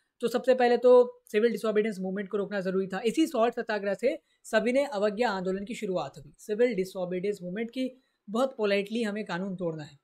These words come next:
तो अलग-अलग टाइप के कानून तोड़े गए, फॉरेस्ट लॉज तोड़े गए, ट्राइबल लॉज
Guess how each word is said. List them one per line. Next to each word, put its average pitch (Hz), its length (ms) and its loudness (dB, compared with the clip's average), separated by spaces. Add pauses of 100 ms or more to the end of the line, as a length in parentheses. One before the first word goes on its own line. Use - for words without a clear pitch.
तो 226 80 -12
अलग-अलग 214 360 0
टाइप 196 180 -4
के 214 60 -14
कानून 180 280 -8
तोड़े 175 260 -2
गए, 170 180 -2 (420)
फॉरेस्ट 202 300 0
लॉज 180 200 0 (100)
तोड़े 175 220 0
गए, 160 260 -6 (340)
ट्राइबल 185 280 2
लॉज 180 200 0